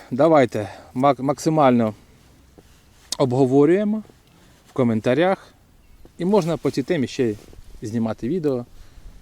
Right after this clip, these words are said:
якщо щось таке, якесь випливе питання, про яке я забув розказати, чи якийсь пункт із правил. І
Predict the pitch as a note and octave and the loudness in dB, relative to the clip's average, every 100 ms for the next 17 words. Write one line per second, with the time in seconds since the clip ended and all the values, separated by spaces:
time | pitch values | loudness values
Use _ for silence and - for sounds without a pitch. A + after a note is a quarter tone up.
0 | - _ G#2+ G#2 - B2+ G#2+ - - C3+ | -20 _ -8 -6 -2 -2 -2 -12 -8 -6
1 | - A#2 A2+ G#2 G2+ A2+ - - A2 B2 | -6 -8 -6 -6 -6 -8 -10 -12 -6 -6
2 | - G#2+ G2+ G#2+ C3 C3+ G#2 G#2 _ _ | -4 -4 -4 -4 -2 -2 -6 -12 _ _
3 | - A2+ G#2+ - A#2+ G#2 G2+ - G#2+ G#2+ | -10 -6 -4 -2 -2 -2 -6 -10 -10 -6
4 | A2+ G#2+ G2+ A2 G#2 G2 - - A2 G#2 | -6 -6 -8 -8 -8 -10 -14 -8 -8 -6
5 | B2+ - - C3+ C3+ - - - _ - | -8 -10 -10 -6 -6 -8 -18 -20 _ -16
6 | - A#2+ G#2 F#2+ G2 - _ _ _ _ | -10 -6 -6 -8 -14 -18 _ _ _ _
7 | _ - - - - G3+ G#3 F#3 D#3 B2+ | _ -20 -20 -20 -8 -4 -2 0 0 0
8 | A#2+ | -2